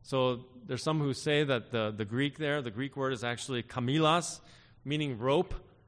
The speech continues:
or like cable for, for a ship, instead of kamelos, which means camel.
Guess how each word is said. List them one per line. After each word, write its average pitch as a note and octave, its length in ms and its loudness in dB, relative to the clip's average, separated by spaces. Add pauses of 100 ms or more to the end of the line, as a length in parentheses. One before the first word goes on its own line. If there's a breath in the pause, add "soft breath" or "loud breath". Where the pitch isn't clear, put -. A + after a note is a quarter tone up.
(300)
or A#2+ 280 0
like A2 260 -4
cable D3+ 360 2
for, B2+ 300 0
for B2 180 -2
a G#2 60 0
ship, - 400 0 (680 loud breath)
instead E3 380 2
of C#3 260 0 (180)
kamelos, D#3 640 4
which - 160 -6
means C#3 220 -2
camel. E3+ 480 -2